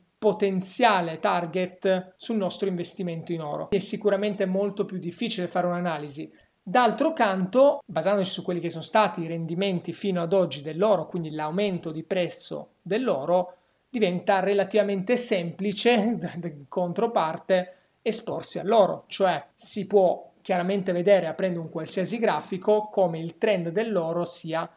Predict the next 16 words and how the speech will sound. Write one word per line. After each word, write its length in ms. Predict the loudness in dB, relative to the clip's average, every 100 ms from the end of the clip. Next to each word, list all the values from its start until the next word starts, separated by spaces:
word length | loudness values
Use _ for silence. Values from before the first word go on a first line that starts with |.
| _ _ _
in 140 | -10 -2
crescita, 460 | 0 2 0 -8
quindi 240 | -10 -8 -10
il 80 | -2
prezzo 440 | 0 2 0 -4
dell'oro 460 | -4 -2 -2 -2 -2
sia 380 | -2 -2 -6 -8
in 200 | -10 -8
crescita. 600 | -2 0 0 -4 -8 -12 -16 _ _ _ _
E 240 | -8 -8 -8 _
cresce 840 | -2 2 2 2 4 4 4 -2 _
di 200 | -10 -8
pari 340 | 2 4 4
passo 640 | 2 2 2 0 4 2 2
con 420 | 2 2 2 -2
la 300 | -2 -2 -4